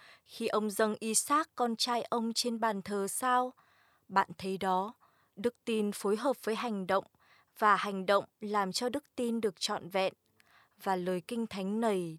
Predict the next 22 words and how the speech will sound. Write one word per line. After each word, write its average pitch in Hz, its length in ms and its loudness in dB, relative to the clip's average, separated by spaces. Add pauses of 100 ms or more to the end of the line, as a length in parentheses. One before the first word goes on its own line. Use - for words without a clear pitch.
đã 185 140 -6
được 220 280 -2
ứng 202 260 -4
nghiệm. 254 240 4 (680)
Abraham 226 800 0
tin 226 280 -2
Đức 320 160 -4
Chúa 202 220 -2
Trời, 190 480 0 (340)
nên 208 220 -2
ông 196 320 -2
được 190 240 -4
kể 190 280 2
là 180 200 0 (100)
công 240 200 -2
chính, 208 400 -2 (580)
và 190 140 4
ông 220 500 -2
được 196 240 -2
gọi 196 280 6
là 190 240 0
bạn 185 300 4